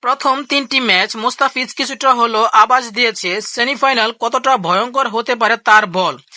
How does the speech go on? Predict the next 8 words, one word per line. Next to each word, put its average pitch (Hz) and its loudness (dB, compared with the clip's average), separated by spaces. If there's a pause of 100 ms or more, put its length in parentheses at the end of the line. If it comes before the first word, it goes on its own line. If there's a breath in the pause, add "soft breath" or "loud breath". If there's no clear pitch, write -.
(280 loud breath)
সাথে 277 0
বাংলাদেশ 262 0
সেমিফাইনালের 254 0
খেলার 247 2
সম্ভাবনা 254 0
তৈরি 247 -2
করতে 254 -4
পারবে। 185 2